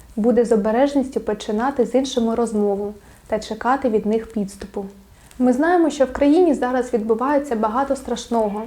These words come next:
Діти відчувають переживання та занепокоєння. Тому давайте ми будемо пропонувати дітям спокійні ігри, граючи в які можна і посміятись,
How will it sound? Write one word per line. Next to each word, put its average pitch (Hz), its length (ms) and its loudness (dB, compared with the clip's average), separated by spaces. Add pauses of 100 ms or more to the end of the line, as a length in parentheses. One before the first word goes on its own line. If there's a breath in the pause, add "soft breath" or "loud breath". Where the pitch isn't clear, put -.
(560 loud breath)
Діти 277 320 4
відчувають 262 680 0
переживання 226 680 0
та 214 160 -6
занепокоєння. 214 840 -2 (640 loud breath)
Тому 294 240 4
давайте 285 460 0
ми 233 120 2
будемо 254 420 0
пропонувати 240 760 -4
дітям 254 500 0
спокійні 254 720 2
ігри, 190 240 -2 (460 loud breath)
граючи 240 460 2
в 208 40 0
які 269 500 0 (100)
можна 247 380 2
і 392 80 4
посміятись, 233 1000 0